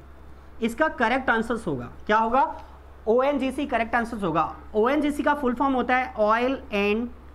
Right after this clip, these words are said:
natural gas corporation, ठीक है, Oil and natural gas corporation। अगर मैं बात करूं कि ओएनजीसी की स्थापना कब हुई थी, अगर question आ जाए,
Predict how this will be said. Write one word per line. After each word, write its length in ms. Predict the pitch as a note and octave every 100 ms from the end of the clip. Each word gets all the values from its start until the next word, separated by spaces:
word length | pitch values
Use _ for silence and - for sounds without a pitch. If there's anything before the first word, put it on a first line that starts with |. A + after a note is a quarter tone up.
| - - - G3+
natural 680 | G3 G#3+ A3 B3+ B3 A#3+ B3 - - - - - - - - - - - - - D3+
gas 720 | F3+ G#3+ A#3 A#3+ - - - - - - - - - - -
corporation, 600 | B3 A#3 G3+ D3+ C3+ - C#3+ - - - - - - - - - - - - - - - - - - - -
ठीक 100 | B3+
है, 140 | F#3+ - - - - G#3
Oil 280 | A3+ C#4+ C4 A3+
and 240 | A3+ C4+
natural 360 | A3 A3 C4 C4
gas 340 | G3+ B3 E4+
corporation। 640 | A#3+ F#3 E3+ E3 E3+ F3
अगर 320 | F3 G#3 C4 D#4+
मैं 160 | D#4
बात 240 | B3 B3 B3
करूं 160 | B3+
कि 140 | C4 C4+
ओएनजीसी 600 | A3+ A#3+ C4 B3+ B3 A#3
की 180 | B3+
स्थापना 420 | A#3+ A3+ A3 C4 B3+
कब 180 | B3+
हुई 140 | B3 B3
थी, 100 | B3
अगर 140 | A#3+
question 340 | A#3+ A3 C4 B3+
आ 100 | G#3+
जाए, 300 | A3 A#3